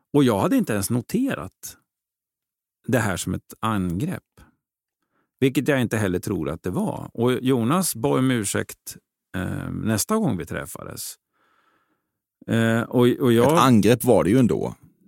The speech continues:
Speaker 2: Alltså,
Speaker 1: Nej,
Speaker 2: det är
Speaker 1: men
Speaker 2: ju ett väldigt okänsligt skämt. Det skulle kunna vara det, för det vet ju inte han vilken relation du har till det.
Speaker 1: Nej, nej, nej. Men nu, eh, nu uppfattade jag det inte så.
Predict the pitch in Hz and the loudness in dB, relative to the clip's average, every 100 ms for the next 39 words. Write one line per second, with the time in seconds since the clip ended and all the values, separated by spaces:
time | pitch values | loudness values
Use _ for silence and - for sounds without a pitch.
0 | - 131 151 170 113 110 107 95 90 120 | -6 0 4 6 6 6 4 0 2 4
1 | 95 82 98 - - 113 92 90 82 - | 4 2 -2 -4 0 0 2 -2 -2 -4
2 | - 139 73 101 104 - 127 90 156 170 | 0 0 0 0 2 4 2 4 2 4
3 | 87 82 87 98 117 160 104 139 76 73 | 4 2 0 2 2 2 2 0 0 -2
4 | 87 92 90 92 87 95 107 85 78 - | -2 0 0 0 0 2 2 0 -2 -6
5 | - 117 131 175 139 120 110 127 139 139 | -4 -2 2 2 2 0 0 2 2 2
6 | 127 151 175 160 151 - 90 95 95 - | 2 2 2 2 0 -6 -10 -10 -8 0
7 | 135 190 156 - - 185 180 104 76 78 | 2 4 2 0 -2 -2 -2 0 -2 -2
8 | 78 80 90 - - | -4 -6 -4 -4 -6